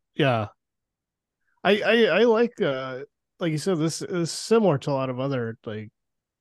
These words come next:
movies like this with the soundtrack, and I, I do like that really synthy soundtrack.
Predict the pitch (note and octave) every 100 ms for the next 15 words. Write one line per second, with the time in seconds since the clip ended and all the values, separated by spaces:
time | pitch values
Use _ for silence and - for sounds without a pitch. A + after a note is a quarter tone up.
0 | _ _ _ - C#3+ C#3 A#2+ G#2+ A2+ G#2+
1 | G#2 F#2 - A#2 A2 - A2 G#2 G#2+ F2+
2 | G2 B2 B2 A#2 C3+ A#2+ B2 G#2 G2+ A2
3 | F#2 - _ - D3 A2 G2+ - D3 A#2+
4 | - G#2+ G2+ - - - A#2 G#2+ - G2
5 | G2